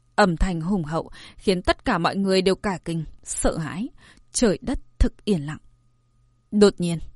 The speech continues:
"Đường Phi Hồng, bản tọa không tin, muốn thử một lần xem sao." Từ hư không truyền ra một thanh âm. Đường Phi Hồng không nói nhiều, chỉ thấy đột nhiên từ U Tử Phong có một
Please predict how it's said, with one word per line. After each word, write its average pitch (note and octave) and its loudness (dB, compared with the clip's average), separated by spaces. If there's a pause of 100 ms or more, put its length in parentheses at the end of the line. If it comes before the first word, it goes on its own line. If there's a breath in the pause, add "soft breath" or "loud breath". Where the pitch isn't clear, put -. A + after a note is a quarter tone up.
(1300)
"Đường G#3 6
Phi A3+ 4
Hồng, D3 0 (360)
bản F#3 6
tọa G#3 8
không A#3 6
tin, E3+ -2 (380 soft breath)
muốn G#3 6
thử F#4+ 10
một A3 8
lần G3+ 6
xem A3 6
sao." D#3+ -2 (1200)
Từ F3+ 6
hư F#3+ 4
không F3+ -2
truyền G3+ -2
ra G3 -4
một E3 -6
thanh F#3 4
âm. D3+ -6 (460 loud breath)
Đường G#3 6
Phi G#3+ 2
Hồng F3 2
không A3+ -4
nói D#3+ -4
nhiều, G3+ -2 (260 loud breath)
chỉ A3+ 4
thấy F#3 4
đột B3+ 0
nhiên G3 0
từ G3 2
U G#3 4
Tử F#3 0
Phong F3+ -2
có G3 0
một C#4 2